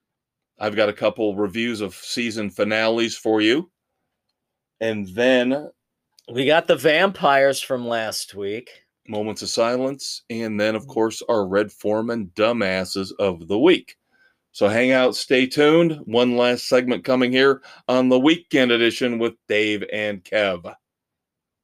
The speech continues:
Speaker 1: Hello, this is Will Smith.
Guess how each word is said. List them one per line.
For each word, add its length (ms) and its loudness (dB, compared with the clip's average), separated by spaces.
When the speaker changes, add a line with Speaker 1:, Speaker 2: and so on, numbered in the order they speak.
Speaker 1:
Hello, 460 10
this 260 8
is 120 8
Will 220 10
Smith. 440 6